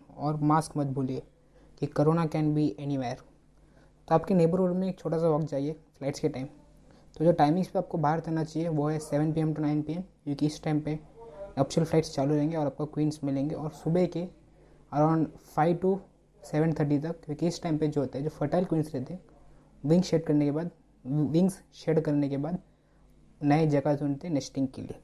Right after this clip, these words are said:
तो उस टाइम पे आपको क्वींस मिल सकते हैं। तो मैं आपको प्रॉमिस करता हूँ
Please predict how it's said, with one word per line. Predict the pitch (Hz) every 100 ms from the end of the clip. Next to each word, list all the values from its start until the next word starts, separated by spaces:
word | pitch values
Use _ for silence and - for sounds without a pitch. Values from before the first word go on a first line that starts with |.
| -
तो | 143
उस | -
टाइम | 170 151
पे | 151
आपको | 151 139 165
क्वींस | 160 147 139 139
मिल | 135
सकते | - - -
हैं। | - - _ _ _ _ _ _
तो | 175
मैं | 185
आपको | 175 165 175
प्रॉमिस | 170 151 170 190
करता | 147 139 135
हूँ | 151